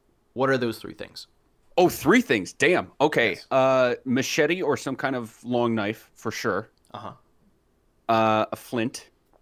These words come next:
Speaker 2: and, oh man, the third one's tough. I can,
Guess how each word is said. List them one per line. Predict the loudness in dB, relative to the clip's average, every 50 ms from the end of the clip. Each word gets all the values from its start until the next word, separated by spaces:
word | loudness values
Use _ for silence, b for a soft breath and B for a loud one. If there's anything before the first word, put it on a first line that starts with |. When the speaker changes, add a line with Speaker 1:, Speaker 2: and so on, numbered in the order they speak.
| _ _ _ _ _ -4
Speaker 2:
and, | -2 0 0 2 2 2 0 0 0 -2 -4 -6 _ _ _ _ _ -20 -20 -20 -20 _ _ _ _ _ _ _ _ _ -10
oh | -8 -6 -6 -6
man, | -6 -6 -6 -6 -6 -8
the | -12
third | -10 -8 -8 -8 -6
one's | -6 -6 -8 -8 -12
tough. | -14 -14 -14 -14 -14 -18 -20 -20 _ _ _ _ _ _ _ _ _ _ _ _ _ -2
I | -2 -2
can, | 2 2 4 6 6 6 6 4